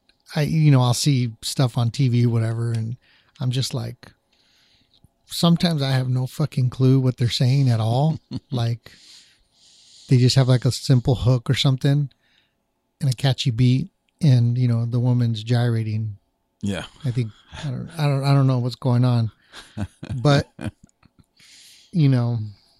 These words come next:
Speaker 1: I just wonder, like, is that what music is lacking? Is the sense of, I mean, it doesn't have to be deep stuff like, you know, the meaning of life, you know, unlocked in a song. But I think just like an observer. Do you think you're an observer of life?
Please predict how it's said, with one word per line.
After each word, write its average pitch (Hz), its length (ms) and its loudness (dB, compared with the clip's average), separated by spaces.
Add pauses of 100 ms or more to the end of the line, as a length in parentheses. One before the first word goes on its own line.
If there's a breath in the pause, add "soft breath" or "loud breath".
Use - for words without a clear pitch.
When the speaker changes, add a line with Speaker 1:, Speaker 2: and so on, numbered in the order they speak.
(400 soft breath)
Speaker 1:
I 156 40 -2
just 135 200 2
wonder, 120 460 2
like, 113 320 -6 (240)
is 123 260 -4
that 131 260 0
what 131 220 -6
music 131 500 0
is 117 140 -4
lacking? 120 440 -4
Is 110 160 -4
the 117 100 -6
sense 123 380 -4
of, 117 300 -6 (480 soft breath)
I 202 60 -4
mean, - 20 0
it 196 80 0
doesn't 165 100 2
have 165 100 2
to 127 80 -6
be 131 160 -2
deep 120 360 0
stuff - 560 -4
like, - 380 -6
you 135 80 -4
know, 135 180 -4
the 135 100 2
meaning 127 360 2
of 110 160 -8
life, 127 500 -6
you 127 100 0
know, 117 300 0
unlocked 127 540 0
in 117 100 0
a 117 100 -2
song. 135 540 -2 (600 soft breath)
But 135 160 -6
I - 20 0
think 156 180 4
just - 280 0 (240)
like 165 180 -2
an 160 100 4
observer. 151 360 4
Do 135 100 4
you 190 60 6
think 233 260 2
you're 226 80 4
an 208 80 4
observer 135 480 4
of 170 80 0
life? 190 420 -4